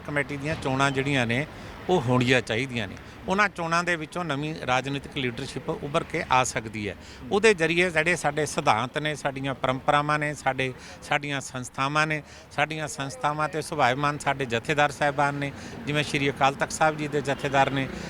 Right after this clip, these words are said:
ਸ਼੍ਰੋਮਣੀ ਗੁਰਦੁਆਰਾ ਪ੍ਰਬੰਧਕ ਕਮੇਟੀ ਦੇ ਪ੍ਰੈਜ਼ੀਡੈਂਟ ਨੇ, ਇਹ ਜਦੋਂ ਨਵੀਂ ਲੀਡਰਸ਼ਿਪ ਉੱਭਰ ਕੇ ਆਏਗੀ ਸ਼੍ਰੋਮਣੀ ਕਮੇਟੀ ਦੀਆਂ ਚੋਣਾਂ ਦੇ ਵਿੱਚ,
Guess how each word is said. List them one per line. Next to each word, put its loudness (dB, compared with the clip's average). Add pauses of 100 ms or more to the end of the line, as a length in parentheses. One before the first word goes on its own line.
(140)
ਸ਼੍ਰੋਮਣੀ 4
ਗੁਰਦੁਆਰਾ 4
ਪ੍ਰਬੰਧਕ 0
ਕਮੇਟੀ 0
ਦੇ 4
ਪ੍ਰੈਜ਼ੀਡੈਂਟ 2
ਨੇ, 0 (340)
ਇਹ 8
ਜਦੋਂ 2
ਨਵੀਂ 2
ਲੀਡਰਸ਼ਿਪ 0
ਉੱਭਰ 2
ਕੇ 2
ਆਏਗੀ 2 (760)
ਸ਼੍ਰੋਮਣੀ 0
ਕਮੇਟੀ -2
ਦੀਆਂ 2
ਚੋਣਾਂ 4
ਦੇ 0
ਵਿੱਚ, -6